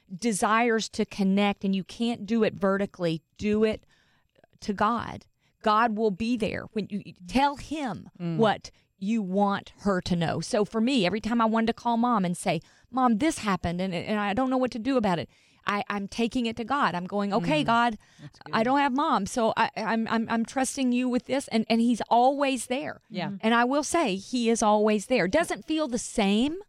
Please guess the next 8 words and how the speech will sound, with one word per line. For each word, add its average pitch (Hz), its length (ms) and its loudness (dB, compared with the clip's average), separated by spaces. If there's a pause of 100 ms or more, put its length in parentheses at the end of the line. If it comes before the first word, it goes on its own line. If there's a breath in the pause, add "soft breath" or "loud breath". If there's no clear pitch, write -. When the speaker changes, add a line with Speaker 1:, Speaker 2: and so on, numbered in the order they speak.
Speaker 2:
Mm-hmm. 160 340 -10 (200)
Speaker 1:
but, 190 360 0 (360)
but 190 300 -2
the 214 100 0
peace 330 480 0
is 180 200 -4
there. - 300 -4 (140)
Speaker 2:
Right. 147 300 -14